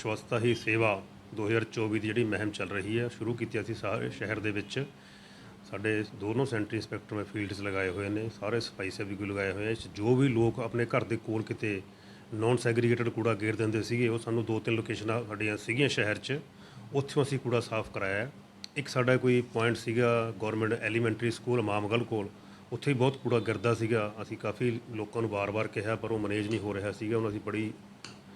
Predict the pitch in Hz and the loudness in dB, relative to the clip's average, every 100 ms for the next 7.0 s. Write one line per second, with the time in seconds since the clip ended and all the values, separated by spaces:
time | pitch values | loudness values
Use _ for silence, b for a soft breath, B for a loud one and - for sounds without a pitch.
0 | B B - 110 104 120 117 120 113 - | B B -4 -2 2 2 2 4 2 0
1 | 113 - 113 113 - 120 117 117 117 120 | -8 -4 -2 -2 -2 0 0 0 -2 -2
2 | 113 113 107 98 98 107 127 117 107 98 | -2 0 0 0 -2 -2 -2 -2 -2 -2
3 | 98 117 123 107 101 104 107 113 107 107 | -2 -2 0 0 -2 -2 0 0 0 -2
4 | - 110 101 95 98 - - 113 107 104 | -2 -2 -2 -2 -6 -4 -4 -4 -4 -2
5 | 107 101 110 110 120 113 120 104 101 101 | 0 -2 -2 0 0 0 -2 -2 0 -2
6 | 104 101 107 107 98 90 90 92 98 107 | -4 -10 -10 -8 -6 -4 -4 -4 -4 -4